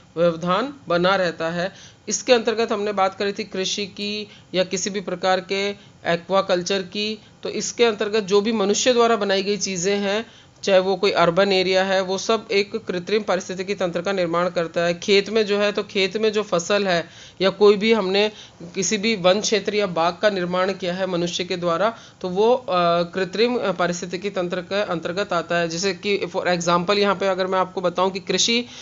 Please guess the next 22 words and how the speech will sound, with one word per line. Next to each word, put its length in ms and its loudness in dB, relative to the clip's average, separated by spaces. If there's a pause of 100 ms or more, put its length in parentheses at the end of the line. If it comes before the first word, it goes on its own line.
क्षेत्र 300 4
में 100 6
जो 80 2
पारिस्थितिकी 540 0
तंत्र 340 -4
है, 160 0 (280)
तो, 160 4
अ, 200 4
प्राकृतिक 580 0
तंत्र 260 -2
के 100 -4
अलावा 280 0
मनुष्य 380 0
द्वारा 280 0
निर्मित 400 -2
यह 160 0
तंत्र, 360 -4
इसके 240 -4
अंतर्गत 380 -4
क्या 160 -2
होता 320 -2
है, 120 -2